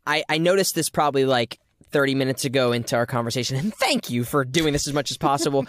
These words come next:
<laughs> I was, like, I think I might have been consumed by my computer monitor. I just constantly listening to you, I lean in. You have such a,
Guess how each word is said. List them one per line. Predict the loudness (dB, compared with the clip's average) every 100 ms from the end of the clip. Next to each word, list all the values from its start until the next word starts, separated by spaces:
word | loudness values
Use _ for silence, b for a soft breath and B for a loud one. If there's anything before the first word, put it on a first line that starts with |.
| B
<laughs> | B -4
I | 0 2
was, | 2 0 -2 -6 -4
like, | 0 0 -2 -2
I | -2
think | 0 0 0
I |
might | 2 2
have | 0 0
been | -2 0
consumed | 0 0 2 2 2 2
by | 2 2
my | 2 0 -4 -2
computer | 0 0 2 2 2
monitor. | 2 0 -2 -2 -2
I | -2
just | -2 -4 -6 _
constantly | -6 -2 -2 -2 -2 -2 -2 B B -4
listening | 0 2 0
to | 0 0
you, | 2
I | 2
lean | 2 2 2
in. | 2 0 0
You | -2
have | -4 -2
such | -2 0 0 -2 -6 B B B _
a, | _